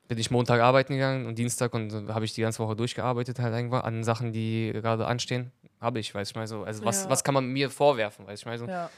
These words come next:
Speaker 1: gibt's einen Plan für die nächsten fünf Jahre? Gibt es halt auch, also, soll ich dir sagen halt. Deswegen so, das sind so, wo man halt merkt, dass diese Gefühle halt einfach so Katergefühle sind, sag ich mal so.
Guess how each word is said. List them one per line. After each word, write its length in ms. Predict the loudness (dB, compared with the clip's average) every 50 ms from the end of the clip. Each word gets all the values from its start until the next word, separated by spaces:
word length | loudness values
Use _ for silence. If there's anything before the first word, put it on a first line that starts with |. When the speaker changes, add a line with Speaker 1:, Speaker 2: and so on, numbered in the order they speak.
| -10 -2
Speaker 1:
gibt's 180 | 0 0 2 4
einen 160 | 2 2 4 6
Plan 240 | 8 8 8 8 6
für 100 | 2 -2
die 80 | 0
nächsten 280 | 0 0 -2 -2 -2 -6
fünf 220 | -6 -6 -6 -4
Jahre? 220 | 0 0 0 0 0
Gibt 180 | -2 -6 -6
es 140 | -8 -8 -6
halt 120 | -6 -6 -4
auch, 120 | -4 -4
also, 280 | -6 -6 -6 -6 -8 -10 -10 -16 _ _ _ _ _ _ _ _ -12 -12 _ _ _ _ _ _
soll 120 | -10 -10
ich 80 | -8 -6
dir 60 | -4 0
sagen 300 | 2 2 2 2 -2 -10
halt. 120 | -14 -16 -18 -20 _ _ _ _ -4 2
Deswegen 280 | 6 8 8 8 6
so, 120 | 4 4 4
das 160 | 4 4 4
sind 140 | 4 4 6
so, 520 | 8 8 8 8 8 6 4 0 -4 -16 -20 -20 -12
wo 140 | -8 -4 0
man 220 | 0 2 2 2
halt 120 | 0 0 2
merkt, 200 | 2 2 2 0
dass 120 | -4 -4
diese 240 | -2 -4 -4 -4 -6
Gefühle 380 | -6 -6 -4 -2 0 0 0 0
halt 140 | 0 -2
einfach 320 | -4 -4 -2 -2 -2 -4 -4 -8 -20 -20 -20 -20 -20 -20 -20 -20 -20 -20 -20 -16 -6
so 120 | -4 -2 2
Katergefühle 720 | 8 8 8 10 8 6 2 2 -2 -4 -6 -6 -6 -6
sind, 160 | -8 -8 -8
sag 120 | -8 -8
ich 80 | -8 -8
mal 120 | -10 -8 -8
so. 240 | -6 -6 -8 -8